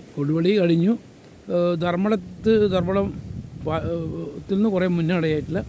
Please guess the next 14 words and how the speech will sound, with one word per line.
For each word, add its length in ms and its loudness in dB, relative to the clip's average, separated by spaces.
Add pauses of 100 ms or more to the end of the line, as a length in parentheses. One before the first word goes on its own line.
(440)
ഒരു 180 -2
ബീച്ച്, 320 2
ബീച്ച് 240 -2
പോയിന്റാണിത്. 420 -2 (920)
നല്ല 140 -4 (140)
രസമുണ്ട്. 300 -4 (140)
നല്ല, 160 -4 (420)
നല്ലൊരു 300 -4 (1000)
തിക്കായിട്ടുള്ള 600 -2 (100)
ഒരു, 120 -2 (560)
ഈ 180 4 (840)
മര-, 320 -2
മരത്തിൻ്റെ, 420 -2
ആ, 920 -12